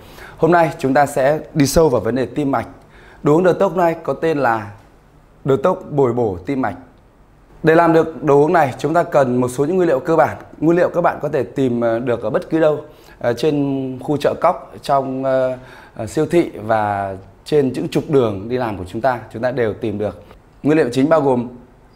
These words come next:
bắp cải tím, bên cạnh đó chúng ta có lê và một số nguyên liệu phụ. Nguyên liệu phụ bao gồm nước chanh, ờ, các bạn có một chút mật ong, ờ, muối, đá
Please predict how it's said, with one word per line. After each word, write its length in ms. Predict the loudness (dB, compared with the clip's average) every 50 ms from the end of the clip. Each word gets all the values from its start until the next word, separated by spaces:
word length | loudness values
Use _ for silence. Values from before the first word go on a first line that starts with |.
| _
bắp 180 | 0 0 2 2
cải 140 | 2 0 0
tím, 520 | 2 0 0 0 0 -2 -4 -8 -12 -18 -20 -20 -20 _ _ _ -20 -20 -20 _ _ _ _ _ -4 -2
bên 140 | -2 2 2
cạnh 200 | 2 0 2 2
đó 140 | 2 2
chúng 140 | 2 0 -2
ta 100 | -2 -2
có 160 | 0 0 2
lê 380 | 4 4 4 4 2 0 -4 -10 -16 -20 -20 -20 -4
và 140 | 0 2 2
một 140 | 2 0 -2 -2 -4
số 80 | -4
nguyên 160 | -2 -2 -2 -2
liệu 100 | -4 -4
phụ. 200 | -4 -6 -6 -6 -10 -18 -20 -20 -20 -20 -20 -20 -14 -4
Nguyên 140 | 0 2 2
liệu 80 | 2 2
phụ 160 | 0 -2 2
bao 160 | 2 2 2
gồm 220 | 4 2 2 2 0
nước 140 | -2 -4 -2
chanh, 260 | -2 -2 0 0 -4 -8 -12 -20 -20 _ _ _ -12
ờ, 180 | -10 -10 -8
các 100 | -4 -2
bạn 160 | -2 -2 -2 -6 -6
có 140 | -2 -2 -2
một 160 | 0 -2 -6 -4
chút 180 | -6 -6 -6 -6 -14 -20 -20 -20 -20 -20 -20 _ _ -20 -20 -18
mật 320 | -14 -10 -6 -2 -2 0 2
ong, 260 | 2 2 2 0 -4 -10 -16 -20 -20 -20 _ _ _ _ _ _ -20 _ -6
ờ, 160 | -2 0 2
muối, 400 | 4 4 6 6 6 4 2 0 -4 -12 -18 -20 -20 _ _ _ _ _ _ _
đá 400 | 2 4 4 4 2 0 -2